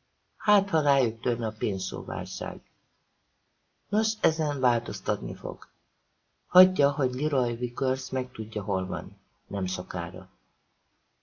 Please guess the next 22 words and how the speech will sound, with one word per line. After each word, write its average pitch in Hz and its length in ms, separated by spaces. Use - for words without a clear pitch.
Meggyőződve 131 760
arról, 135 440
hogy 135 180
tiszta 127 380
a 101 80
terep, 120 380
visszasurrant 123 720
a - 40
masonai 113 480
szállítófurgon 107 1040
csomagterébe, 110 840
amivel 165 500
Vickers 107 520
járt. 82 400
Ez 175 180
a 185 60
munka 185 400
tűrhető 135 500
megélhetést 117 680
biztosított 123 720
a - 100
pasasnak. - 760